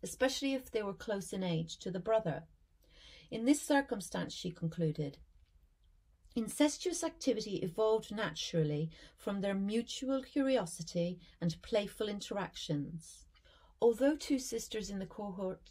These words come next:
described the incest as, as a rape, Meiselman reported that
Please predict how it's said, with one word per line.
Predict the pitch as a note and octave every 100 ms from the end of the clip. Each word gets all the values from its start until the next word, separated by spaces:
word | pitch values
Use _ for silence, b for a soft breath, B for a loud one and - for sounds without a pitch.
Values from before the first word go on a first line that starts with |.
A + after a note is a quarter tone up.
| _
described | - - - G3+ G3 F#3+ - -
the | - F#3
incest | F#3+ F3+ F#3+ E3+ - -
as, | E3+ F3+ G#3 -
as | F3+
a | F3
rape, | F#3 A#3+ E3 - - B B B -
Meiselman | G#3 A#3+ C#4 A#3+ G3 F#3 F3+
reported | F3+ - F3 E3 E3 D#3+
that | F#3